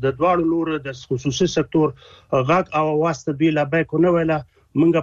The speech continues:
په ننګرهار کې د یوناما د دفتر مشرې چې ختیځو ولایتو ته توظیف ده، هغې ته مونږ یو پایلیک او، آه، آه، ابلاغ لیک مونږ ورته وسپارله، تر څو چې دوی هم په کار شي. آه، ځکه چې، آه، مونږ نه یوازې د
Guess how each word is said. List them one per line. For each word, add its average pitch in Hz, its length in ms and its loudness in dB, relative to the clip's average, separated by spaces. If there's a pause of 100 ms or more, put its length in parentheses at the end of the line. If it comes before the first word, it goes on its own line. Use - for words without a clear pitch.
په - 120 -4
ننګرهار 156 480 2
کې 160 180 0
د 131 40 -2
یوناما 143 520 2
د 135 220 0
دفتر 147 400 0
مشرې 143 360 0 (440)
چې - 60 -2 (100)
ختیځو 156 420 2
ولایتو 151 480 0
ته - 160 -2
توظیف 139 340 2
ده، 139 80 2
هغې 135 380 0
ته 147 60 2
مونږ 151 240 2
یو 139 200 0 (560)
پایلیک 160 440 2
او، 160 200 2
آه، 139 480 -2 (120)
آه، 131 600 2
ابلاغ 131 320 0
لیک 160 320 2
مونږ 156 160 2
ورته 147 240 0
وسپارله، 135 540 0 (100)
تر 123 160 -10
څو 175 160 0
چې 170 160 -2 (160)
دوی 180 140 2 (120)
هم 196 140 2
په - 120 -6 (120)
کار 139 120 2 (100)
شي. 113 140 -6 (520)
آه، 147 180 2 (220)
ځکه 190 200 2 (100)
چې، 185 120 2 (240)
آه، 147 300 0 (240)
مونږ 180 160 4 (260)
نه 185 140 4
یوازې 175 440 2 (500)
د - 20 2